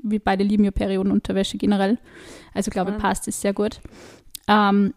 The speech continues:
Speaker 1: was ich auch schon gehört hab, was man auf alle Fälle mitnehmen sollte, ist weiches Klopapier.
Speaker 2: Ah, das kann ich dir auch gleich empfehlen. Ich weiß nicht, ob sie das dort haben vor Ort schon, aber den Wasser-
Speaker 1: Ja.
Speaker 2: Dings, weil du wirst wahrscheinlich eine Wunde haben.
Speaker 1: Ja, voll.
Speaker 2: Also
Speaker 1: So
Speaker 2: die Ge-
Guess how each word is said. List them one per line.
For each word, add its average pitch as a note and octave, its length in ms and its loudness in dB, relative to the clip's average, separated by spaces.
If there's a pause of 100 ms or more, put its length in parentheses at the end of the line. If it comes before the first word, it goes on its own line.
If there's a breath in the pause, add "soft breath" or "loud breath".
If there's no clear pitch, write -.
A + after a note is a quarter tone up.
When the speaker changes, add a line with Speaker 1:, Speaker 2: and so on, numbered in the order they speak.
Speaker 1:
was A3 120 4
ich - 160 0
auch B3+ 140 6
schon B3+ 120 10
gehört G3+ 280 2
hab, A3 100 -2
was G#3 140 2
man G#3 100 8
auf G#3 120 -4
alle F#3+ 160 0
Fälle G#3 200 0
mitnehmen G#3 480 2
sollte, G#3 380 -2
ist G#3 180 0
weiches G#3 340 2
Klopapier. A3 600 -2 (1160 loud breath)
Speaker 2:
Ah, A3+ 240 2 (260)
das - 160 0
kann A#3 160 -2
ich A#3 80 -2
dir E3 160 -2
auch - 80 -4
gleich F#3 240 -4
empfehlen. G3+ 300 -4
Ich G3 80 -4
weiß F3+ 160 -2
nicht, F#3+ 100 -4
ob F3+ 80 -4
sie - 140 -8
das - 320 -6 (100)
dort F3 240 -2
haben E3 180 -2
vor - 200 -8
Ort C#3+ 320 -4
schon, G#3 320 -4 (560)
aber F3 720 0
den D#3+ 480 -4
Wasser- F3 600 -4 (280)
Speaker 1:
Ja. A3 220 4 (100)
Speaker 2:
Dings, G3+ 380 -8
weil C#3+ 340 0
du F3+ 140 -10
wirst F3+ 200 -6
wahrscheinlich D#3+ 380 -6
eine D#3+ 200 -8
Wunde E3 260 -4
haben. E3+ 280 -6
Speaker 1:
Ja, A3+ 220 4
voll. G3+ 240 0
Speaker 2:
Also G3+ 140 -2
Speaker 1:
So G#3 60 6
Speaker 2:
die G#3 100 0
Ge- - 40 -8